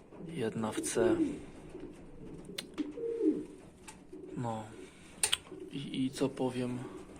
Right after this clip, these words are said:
kupiłem cztery samiczki i, i właściciel, że tak powiem, osoba, u której kupowałem, trochę kaca moralnego miała, że mi same samiczki naszykował,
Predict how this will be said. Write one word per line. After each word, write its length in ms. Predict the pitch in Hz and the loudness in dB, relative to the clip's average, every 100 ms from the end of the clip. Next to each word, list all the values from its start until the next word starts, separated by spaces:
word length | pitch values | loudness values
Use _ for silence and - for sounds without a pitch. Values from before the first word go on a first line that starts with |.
| - | -8
kupiłem 440 | - - 139 127 | -6 2 4 4
cztery 400 | 123 - 135 131 | 2 2 2 4
samiczki 720 | 123 135 127 127 - - 143 147 139 - - - - - - - - - - - - - - - - - | 2 0 0 0 -2 0 0 0 -4 -10 -12 -12 -12 -14 -14 -14 -12 -8 -8 -8 -10 -12 -12 -14 -14 -8
i, 300 | 120 - - - | -6 -4 -4 -4
i 80 | 123 | -2
właściciel, 760 | 127 123 - - 135 131 117 120 - - - - - - - - - | 2 2 2 2 4 6 4 2 -6 -8 -8 -6 -6 -6 -8 -12 -8
że 160 | - 120 | -4 0
tak 180 | 123 120 | 0 0
powiem, 420 | - 123 123 123 | 4 4 6 4
osoba, 440 | 123 - 127 120 | 2 2 4 6
u 100 | 120 | 4
której 360 | 120 - 123 120 | 2 2 4 4
kupowałem, 680 | - - - 120 123 120 120 | 2 2 2 6 6 6 4
trochę 340 | - 117 120 | 0 0 0
kaca 360 | - 120 - 120 | 4 4 4 4
moralnego 640 | 120 117 117 120 120 120 | 6 8 6 4 4 4
miała, 400 | 113 120 120 117 117 - - - - - - - - - - - - - - | 4 4 6 4 0 -8 -10 -10 -4 -2 -4 -10 -12 -12 -12 -14 -12 -6 -4
że 200 | 117 117 | 0 2
mi 200 | 117 117 - | 0 -2 -2
same 360 | - 123 120 | 0 2 2
samiczki 540 | 117 123 120 117 - 123 | 0 0 0 -2 -2 0
naszykował, 760 | 120 - - - 123 120 120 | 2 2 2 4 6 6 6